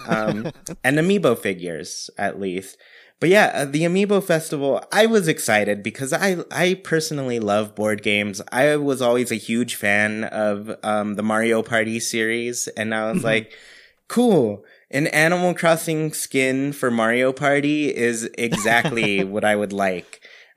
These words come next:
Speaker 1: Um, but now, you know, we kinda get, like, a Mario skin for, um, bad Mario Party, even from Mario <laughs> Party games, um, at least for some of 'em. But yeah, I don't know. It just didn't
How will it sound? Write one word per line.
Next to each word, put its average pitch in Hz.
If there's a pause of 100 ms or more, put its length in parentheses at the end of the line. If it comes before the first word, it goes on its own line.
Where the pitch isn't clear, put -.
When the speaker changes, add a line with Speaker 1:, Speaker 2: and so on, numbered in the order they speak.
Speaker 1:
Um, 113 (280)
but 131
now, 143
you 131
know, 120 (140)
we 123
kinda 160
get, 127
like, 110
a 117
Mario 107
skin 104
for, 101 (100)
um, 104 (340)
bad 110
Mario 95
Party, 95
even 104
from 104
Mario 104
<laughs> -
Party 156
games, 156 (480)
um, 117 (100)
at 123
least 139
for 117
some 120
of 104
'em. 95 (1120)
But 135
yeah, 170
I 139
don't 180
know. 196
It 123
just 151
didn't 165